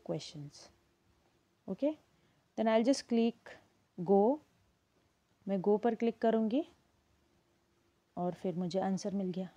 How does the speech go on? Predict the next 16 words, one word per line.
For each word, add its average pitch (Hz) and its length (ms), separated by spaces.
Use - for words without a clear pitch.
देखिए 185 300
क्वेश्चन 214 460
एनल्स, 190 520
the 196 220
Anal 202 280
school, 233 280
उसको - 280
completely 196 520
यहाँ 196 260
पे 190 120
एक्सप्लेन 190 380
किया 180 320
है, 196 260
ठीक 180 220
है। 285 100
And 190 380